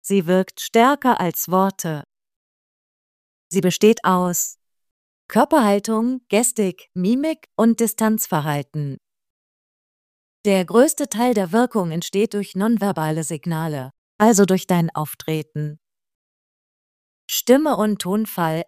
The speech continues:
also die paraverbale Ebene, macht auch viel aus. Worte allein haben die geringste Wirkung. Wenn du also bewusst wirkst, wirkt dein Auftritt sicher professionell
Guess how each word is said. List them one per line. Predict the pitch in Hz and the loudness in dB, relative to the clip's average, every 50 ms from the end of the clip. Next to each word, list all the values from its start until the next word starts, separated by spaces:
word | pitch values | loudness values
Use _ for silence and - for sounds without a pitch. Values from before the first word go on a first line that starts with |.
| _ | _
also | - 202 220 226 233 226 - 233 220 | 0 2 4 4 2 2 0 0 0
die | 226 208 208 208 | 0 0 -2 -2
paraverbale | - - 208 226 208 196 180 151 175 170 160 - 160 147 147 147 143 143 - - | -2 -2 -2 -2 0 -2 -2 -2 -2 -2 -2 -2 -4 -4 -4 -4 -4 -6 -6 -4
Ebene, | 180 180 175 160 - 180 165 151 143 139 135 135 - _ _ _ _ _ _ _ | -4 -4 -2 -2 -4 -4 -4 -4 -6 -6 -8 -10 -14 _ _ _ _ _ _ _
macht | 226 254 311 330 - 214 | -2 0 0 2 2 2
auch | 226 233 - | 2 2 0
viel | - 240 226 208 208 | 2 2 4 4 4
aus. | - 151 147 151 151 156 160 160 - - - - _ _ _ _ _ _ _ _ _ _ _ _ _ _ _ _ _ _ _ _ _ _ _ _ _ _ _ _ _ - | 2 -2 -4 -4 -4 -6 -6 -6 -8 -10 -12 -14 _ _ _ _ _ _ _ _ _ _ _ _ _ _ _ _ _ _ _ _ _ _ _ _ _ _ _ _ _ 0
Worte | 214 226 254 277 277 - 302 269 | 2 4 4 4 2 2 0 2
allein | 254 233 220 226 233 240 254 262 262 233 | 0 0 0 0 0 0 0 0 0 2
haben | 214 208 202 196 190 180 | 2 2 2 2 2 0
die | 185 175 | 0 -2
geringste | - 175 - 190 180 185 - - - 185 151 | -4 -6 -6 -6 -6 -6 -6 -6 -6 -6 -6
Wirkung. | 165 165 151 - - 147 139 135 131 131 127 - _ _ _ _ _ _ _ _ _ _ _ _ _ _ _ _ _ _ _ _ _ _ _ _ _ _ _ _ _ | -6 -6 -8 -8 -10 -10 -10 -10 -10 -12 -16 -20 _ _ _ _ _ _ _ _ _ _ _ _ _ _ _ _ _ _ _ _ _ _ _ _ _ _ _ _ _
Wenn | - 190 185 180 170 | 2 2 2 2 2
du | - 175 | 0 0
also | 180 175 165 - 180 175 | 0 -2 0 0 0 0
bewusst | 180 185 156 170 214 202 - - - - 151 | 0 0 0 0 0 0 -2 -4 -10 -6 -2
wirkst, | 185 190 196 220 - - - - - - _ _ _ _ _ _ _ _ - | 0 0 2 0 -2 -4 -8 -12 -12 -18 _ _ _ _ _ _ _ _ 0
wirkt | 226 262 262 - 302 | 0 0 2 4 4
dein | 262 254 240 | 4 4 4
Auftritt | - 220 226 - - - 180 170 - - | 0 -2 -4 -4 -6 -6 -6 -6 -6 -6
sicher | - 170 175 - 190 165 | -6 -8 -6 -4 -4 -4
professionell | 156 - - 185 175 - 190 175 - - 190 170 165 175 190 214 233 247 | -4 -4 -4 -6 -4 -2 -4 -4 -2 -2 -2 -2 0 0 0 2 2 0